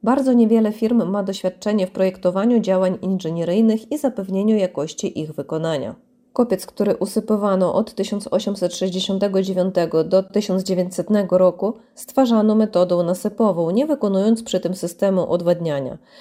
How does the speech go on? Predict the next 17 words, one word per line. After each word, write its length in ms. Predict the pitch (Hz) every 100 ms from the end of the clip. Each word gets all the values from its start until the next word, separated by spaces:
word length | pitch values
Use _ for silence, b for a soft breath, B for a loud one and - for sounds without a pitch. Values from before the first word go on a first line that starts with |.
| B B
Przez 200 | - 196
lata 260 | 226 269 269
użytkowania 680 | 233 233 - 208 214 220
ulegał 420 | 175 202 196 196 196
stopniowej 500 | - - 180 175 175
degradacji, 680 | 175 190 196 214 185 -
zarówno 420 | 165 180 240 240 202
przez 220 | - 190
roślinność, 680 | 180 - 208 233 226 226
jak 180 | 175 170
i 60 | 180
wodę, 360 | 233 269 214 220
która 320 | - 302 240
rozmywa 400 | 202 196 190 170
zbocze, 480 | 175 185 240 233 -
a 100 | 294
zimą 400 | 285 247 240 233